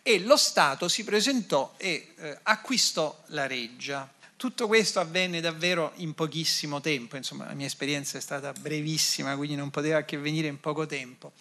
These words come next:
Tommaso Cestrone, eh, il ventiquattro dicembre, come ha ricordato Cristina, io credo che ci siamo mandati gli auguri e abbiamo un po' scritto, perché io ovviamente lo aggiornavo, gli dicevo che stavamo riuscendo a fare, a portare avanti quella promessa,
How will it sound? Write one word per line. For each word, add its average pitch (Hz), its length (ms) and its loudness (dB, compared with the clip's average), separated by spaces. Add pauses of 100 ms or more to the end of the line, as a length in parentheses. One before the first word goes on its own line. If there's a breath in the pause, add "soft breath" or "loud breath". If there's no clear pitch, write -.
Tommaso 233 520 4
Cestrone, 190 960 4
eh, 170 160 -6
il 160 140 -4
ventiquattro 180 680 2
dicembre, 170 400 2
come 151 180 0
ha - 20 -4
ricordato 175 440 2
Cristina, 180 460 0
io 175 200 0
credo 170 280 0
che 139 80 -8
ci - 120 -8
siamo 156 220 -2
mandati 160 460 0
gli 151 80 0
auguri 165 400 2
e 131 80 -2
abbiamo 147 340 -2
un 139 80 -6
po' 151 140 -4
scritto, 196 480 2
perché 147 200 0
io 175 60 4
ovviamente 156 380 -4
lo 143 100 -2
aggiornavo, 147 720 2
gli 139 100 -10
dicevo 147 720 -4 (340)
che - 220 -12
stavamo 170 460 4
riuscendo 160 720 4
a 135 40 -2
fare, 147 480 -4 (680 loud breath)
a - 80 -10
portare 170 360 0
avanti 185 380 2
quella 170 240 2
promessa, 190 960 6